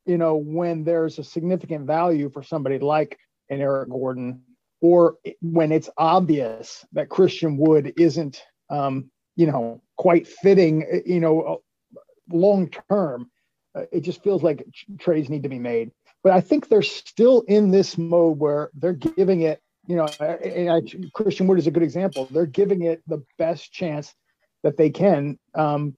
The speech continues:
to see if Christian Wood gets it, if you will. You know, I mean, he's, he's a poor defensive player. Um, he's, he's an exceptional offensive player. Lots of positives with Christian Wood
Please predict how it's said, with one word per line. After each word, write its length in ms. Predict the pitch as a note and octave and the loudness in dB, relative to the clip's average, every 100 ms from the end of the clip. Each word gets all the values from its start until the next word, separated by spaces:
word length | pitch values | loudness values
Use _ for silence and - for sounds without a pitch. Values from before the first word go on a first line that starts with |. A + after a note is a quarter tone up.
| - | -2
to 100 | F3 | -2
see 460 | - - C#3+ E3+ | -2 -4 2 4
if 320 | D3+ D#3+ - | 4 2 -4
Christian 440 | - D#3+ D3 F3+ D#3 | -2 0 0 -2 -2
Wood 360 | C#3 C#3 D3+ - _ _ | -2 -2 -4 -10 _ _
gets 280 | E3+ G#3+ - | 0 0 -4
it, 140 | - _ _ | -12 _ _
if 160 | - - | -8 -8
you 80 | C3 | -8
will. 300 | A#2+ A2 - - | -8 -12 -10 -6
You 100 | C#3+ | -4
know, 80 | |
I 40 | D3 | -2
mean, 240 | D#3 D3+ | -2 0
he's, 320 | D3 E3 - - - | 2 0 -2 -10 -6
he's 160 | D3 | -4
a 60 | D3+ | -2
poor 240 | - G3 | 4 4
defensive 480 | G3 G3 G3 F#3+ E3+ | 4 2 0 0 -2
player. 320 | F3+ C3 A2 _ _ _ _ _ - | 0 0 -2 _ _ _ _ _ -4
Um, 260 | C#3 C3 | -4 -2
he's, 200 | C3 C#3+ E3+ - | -4 -4 -8 -6
he's 360 | F3 E3+ C#3+ - _ _ _ - - F3+ | 0 0 0 -8 _ _ _ -20 -14 -8
an 260 | E3+ E3+ | -4 -4
exceptional 640 | D#3+ - - C4+ G3 F3 D3 | -6 -4 0 2 2 0 2
offensive 440 | D3+ D#3 D3 C3+ | 0 -2 -6 -6
player. 240 | - C#3+ B2+ | -2 0 2
Lots 260 | E3 G#3+ | 2 2
of 100 | - | 0
positives 800 | - - F#3+ G#3 C#3+ D#3 C3+ C3 | -4 -2 2 2 0 -4 -4 -10
with 280 | D3 D#3+ D#3+ | -6 -4 -2
Christian 420 | - D#3+ - D#3 | -2 -2 -2 -2
Wood 180 | D3+ D3 | 0 -2